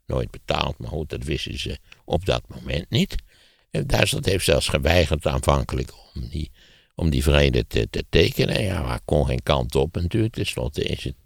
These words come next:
die vrede toch door de Duitsers getekend. Maar ja, met dolks-, dolkstootlegende en, en, en de vernedering, eh, ja, was er,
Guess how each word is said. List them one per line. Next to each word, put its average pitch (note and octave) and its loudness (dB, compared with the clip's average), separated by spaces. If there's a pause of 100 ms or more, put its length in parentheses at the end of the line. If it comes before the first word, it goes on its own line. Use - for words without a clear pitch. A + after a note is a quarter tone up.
die C#2+ -8
vrede - -4
toch G2+ 0 (480)
door D2 2
de D2 0
Duitsers - -6
getekend. C#3 2 (460)
Maar C#2+ -2
ja, - 4
met F2 2
dolks-, F2 6 (260)
dolkstootlegende E2+ 4 (400)
en, D#2 2
en, D2+ 0
en D#2+ 0
de C#2 0
vernedering, E2 4
eh, - -4
ja, D#2+ 2
was C#2 2
er, C#2 -2